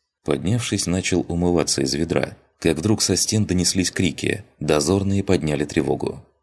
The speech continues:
Помня о своих обязанностях, Арисат мигом забежал наверх и, узнав подробности, доложил, проорав на весь лагерь. «По дороге человек идет! К воротам идет! Один человек!» Я даже с просонья смог догадаться,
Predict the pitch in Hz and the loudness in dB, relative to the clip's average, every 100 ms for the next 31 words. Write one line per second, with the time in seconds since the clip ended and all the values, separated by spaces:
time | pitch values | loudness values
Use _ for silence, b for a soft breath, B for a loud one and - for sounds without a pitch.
0 | - 80 69 67 67 - 73 69 73 120 | 2 4 4 0 -2 0 0 2 0 0
1 | 113 69 - 71 69 - - 85 85 123 | 0 0 0 0 -2 -6 -4 -2 0 0
2 | 117 107 101 101 90 85 87 98 92 85 | 0 0 2 2 0 0 2 2 2 0
3 | 71 - - _ - 80 71 69 67 69 | 0 -4 -20 _ 0 2 2 0 -2 -2
4 | 78 104 78 - - - - - 76 67 | 0 0 -2 -2 -2 -4 -6 -2 2 4
5 | 67 73 95 69 - _ 92 95 76 67 | 2 0 -2 -2 -6 _ 2 4 4 2
6 | - 71 67 69 73 67 67 - - _ | 0 -2 0 2 2 2 0 -8 -14 _
7 | _ _ _ 92 110 123 120 123 101 107 | _ _ _ 6 8 6 4 2 2 4
8 | 98 113 120 120 123 110 98 90 98 80 | 4 6 6 6 4 4 0 2 4 2
9 | - - b - 107 135 143 139 107 104 | 0 -14 b 2 6 6 8 6 6 2
10 | 101 98 98 78 69 - _ - 135 127 | 2 0 2 2 0 -6 _ 4 6 6
11 | 143 131 107 117 123 120 113 82 - - | 4 4 6 6 6 6 4 4 2 -6
12 | _ _ _ _ _ 71 85 95 95 - | _ _ _ _ _ 0 2 2 0 0
13 | 101 107 - 73 67 67 78 69 67 67 | 0 2 2 0 0 -2 -2 -2 0 2
14 | 69 95 - - | 2 0 0 -6